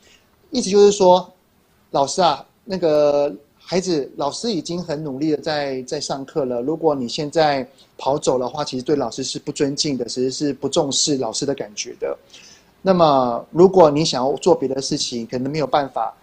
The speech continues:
爸爸，爸爸会把你周边的东西全部都收掉。你觉得无聊，那你也只能坐着。但是我在旁边陪你。”就是要让我们的孩子学习要尊重老师啦。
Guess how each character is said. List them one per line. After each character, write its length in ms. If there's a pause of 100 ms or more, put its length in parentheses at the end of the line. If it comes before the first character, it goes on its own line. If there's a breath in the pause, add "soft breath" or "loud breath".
(140 soft breath)
爸 140
爸， 160
爸 240
爸 160
会 160
把 180
你 200
周 260
边 160
的 80
东 160
西 120
全 180
部 60
都 160
收 240
掉。 240 (400 soft breath)
你 120
觉 100
得 140
无 180
聊， 340
那 80
你 180
也 60
只 140
能 140
坐 200
着。 200 (1500)
但 160
是 120
我 180
在 140
旁 180
边 120
陪 220
你。” 200 (1400 loud breath)
就 120
是 140
要 140
让 240
我 60
们 120
的 80
孩 260
子 160
学 240
习 180
要 100
尊 240
重 180
老 160
师 240
啦。 140